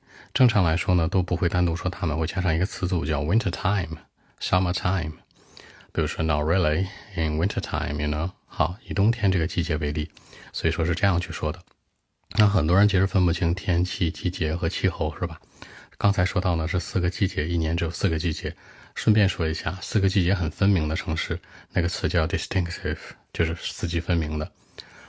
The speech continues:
然后你可以说呢，四个季节，four seasons are distinctive，或者说呢，four seasons are different都行。然后呢，这个气候叫climate，气候说的是什么呢？是这个地方经常冷、经常热呀，或怎么样，跟季节有点搭边。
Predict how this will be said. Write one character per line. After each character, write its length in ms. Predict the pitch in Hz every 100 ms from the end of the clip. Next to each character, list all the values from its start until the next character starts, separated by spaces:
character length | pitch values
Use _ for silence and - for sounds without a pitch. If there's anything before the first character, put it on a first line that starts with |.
| -
然 160 | - 85
后 60 |
你 100 | 85
可 100 | 80
以 60 | 87
说 220 | - 90
呢， 120 | 85 78
四 180 | - 92
个 100 | 87
季 160 | 92
节， 120 | 80
four 200 | 80 90
seasons 560 | 85 104 87 78 73 -
are 120 | 76
distinctive， 600 | 80 - - 98 - 76 - - -
或 240 | _ - 90
者 100 | -
说 220 | - 80
呢， 140 | 76 - - - - -
four 160 | 90
seasons 480 | - 98 90 82 -
are 100 | -
different 420 | 98 - 80 73 - -
都 120 | -
行。 220 | 87 73 76 _ - - - - -
然 180 | 87
后 160 | 90 113
呢， 180 | 95 85
这 200 | 90 85
个 100 | 80
气 260 | - - 95
候 180 | 87
叫 120 | 80 87
climate， 540 | - 90 90 78 82 - _ _ _ -
气 200 | - 127
候 180 | 107 87
说 140 | 85
的 100 | 80
是 120 | 87
什 160 | 80 76
么 100 | 71
呢？ 120 | 73
是 120 | - 82
这 80 |
个 60 | 82
地 140 | 82
方 260 | 80 78 80
经 120 | 90
常 200 | 82 85
冷、 140 | 85 80
经 120 | 85
常 160 | 85
热 160 | 92 92
呀， 120 | 82
或 100 | 82
怎 140 | 85 78
么 80 |
样， 200 | 73 76 - _ - -
跟 120 | -
季 160 | 110 104
节 80 | 90
有 80 | 87
点 140 | 82
搭 140 | 78
边。 260 | 82 82